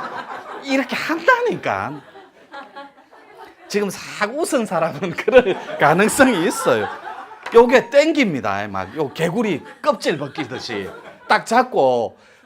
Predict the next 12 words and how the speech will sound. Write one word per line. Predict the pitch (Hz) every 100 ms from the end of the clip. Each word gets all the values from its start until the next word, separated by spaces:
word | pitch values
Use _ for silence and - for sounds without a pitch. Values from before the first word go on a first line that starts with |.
| -
기도합니다. | 233 240 139 135 156
"내려가라, | 165 151 139 139 131 139 139
<laughs> |
내려가라." | 151 196 - 285 240 180 208
이런다니까, | 247 349 415 311 160 143 147
어통 | 165 165 226 214
버전으로. | 165 147 180 170 117 90 _ -
이래서 | 214 262 311 269 226 214 214 _ _
망조가 | 110 147 202 202 120 110
되는 | 117 117
거예요. | 113 101 95 92 131 208 - _ - - _ _ _ _ _ _ _
그래서 | 131 123